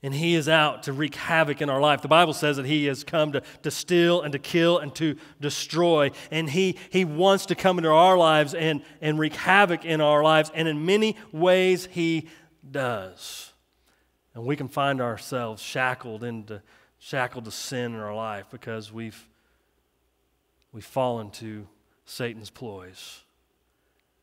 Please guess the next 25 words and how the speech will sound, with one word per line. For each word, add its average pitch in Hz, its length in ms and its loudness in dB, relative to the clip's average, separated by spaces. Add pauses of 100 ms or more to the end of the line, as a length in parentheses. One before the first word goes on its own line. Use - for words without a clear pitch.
(160)
being 127 200 -6
more 131 200 -4
and 127 80 -4
more 127 160 -6
conf-, 117 380 -14 (140)
conformed 123 480 -8
to 110 40 -12
this 120 300 -10
world. 107 380 -12 (3000)
But 123 120 -18
Jesus 156 840 -6 (360)
changes 165 1000 -6 (380)
everything. 135 800 -6 (1080)
He 202 200 0
came 196 340 0
to 175 100 0
set 185 260 0
us 165 120 -4 (160)
free 208 460 4
from 170 140 -6
the 160 100 -2
sin 180 240 0
of 165 80 -2
this 156 200 -4
world 135 400 -4